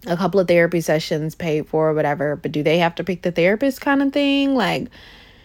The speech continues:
you know, like, it needs a therapist, no matter what race, gender, or whatever, or your individual problems that you're having, it needs to be tailored to you. Like, you need to feel comfortable. The space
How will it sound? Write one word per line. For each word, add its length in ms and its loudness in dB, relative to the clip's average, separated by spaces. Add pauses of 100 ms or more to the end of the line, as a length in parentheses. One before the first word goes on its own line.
(440)
you 120 4
know, 360 6
like, 260 6
it 120 4
needs 380 4
a 80 2
therapist, 640 6
no 60 2
matter 180 4
what 260 4
race, 440 2
gender, 400 2
or 100 4
whatever, 640 2
or 160 -2
your 140 0
individual 480 0
problems 420 2
that 120 0
you're 140 -2
having, 600 0
it 140 -4
needs 320 2
to 60 -16
be 120 0
tailored 320 2
to 100 -2
you. 220 0
Like, 180 -2
you 60 -2
need 160 0
to 60 -4
feel 180 -4
comfortable. 400 -6
The 180 -10
space 840 -4